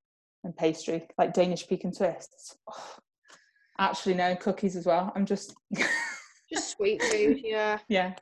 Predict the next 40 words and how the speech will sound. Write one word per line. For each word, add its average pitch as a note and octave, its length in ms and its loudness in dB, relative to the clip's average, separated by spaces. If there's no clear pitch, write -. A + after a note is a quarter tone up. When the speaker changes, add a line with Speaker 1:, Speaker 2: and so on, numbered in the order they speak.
Speaker 2:
I A#3 40 -8
do C4+ 80 2
Speaker 1:
Yeah. D4+ 80 8
Speaker 2:
like C#4+ 180 8
cookie B3+ 220 -2
dough. G#3 220 4
Cookie G#3+ 240 -6
dough's G3+ 180 2
pretty G3 240 -2
decent. F#3+ 340 -4
And G#3 140 -8
then G#3 400 0
Speaker 1:
Mm. F3+ 180 -8
Speaker 2:
che-, A#3+ 120 -2
no, G#3+ 80 2
cheesecake. G3+ 680 -2
Cheesecake G#3+ 520 -2
is F#3+ 140 -2
my, F3 200 -4
my, F#3+ 200 -12
my F#3+ 120 -8
life. F#3 360 -6
I'd - 80 -20
say - 140 -14
my A3+ 100 -10
life. - 120 -10
Speaker 1:
We B3+ 80 6
Speaker 2:
That's B3+ 120 10
Speaker 1:
were B3 60 10
in, A3 100 10
um, F3+ 380 8
Speaker 2:
But F#3 180 -4
Speaker 1:
obviously A3 280 6
the, G3+ 260 4
the G#3 120 4
Worlds G#3+ 360 8
was G#3 160 4
in F#3+ 320 2
New F3+ 100 0
York. F3+ 600 2